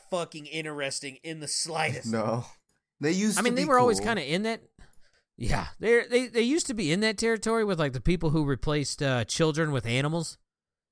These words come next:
Speaker 1: Like, they, those were always the weird ones. But now,
Speaker 2: Yeah.
Speaker 1: like, the normal pet owners are getting kinda weird.
Speaker 2: Mm-hmm.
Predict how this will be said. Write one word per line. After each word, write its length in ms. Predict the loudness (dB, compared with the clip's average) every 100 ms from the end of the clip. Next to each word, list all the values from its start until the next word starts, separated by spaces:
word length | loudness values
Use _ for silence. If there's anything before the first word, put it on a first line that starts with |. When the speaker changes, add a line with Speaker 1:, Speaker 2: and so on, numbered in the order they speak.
| _ _ _ _ -4
Speaker 1:
Like, 100 | 0
they, 120 | 0
those 360 | 2 0 2
were 100 | 2
always 220 | 2 0 -2
the 80 |
weird 300 | -4 -4 -4
ones. 220 | -6 -8 -6
But 120 | -2
now, 80 | -2
Speaker 2:
Yeah. 80 |
Speaker 1:
like, 240 | 0 -2 -2
the 100 | -2
normal 600 | 0 2 2 2 0 0
pet 260 | 2 2 2
owners 380 | 0 -2 -4
are 60 | -6
getting 300 | -4 -4 -4
kinda 260 | -4 -4 -2
weird. 360 | -2 -2 -4 -6
Speaker 2:
Mm-hmm. 340 | -4 -4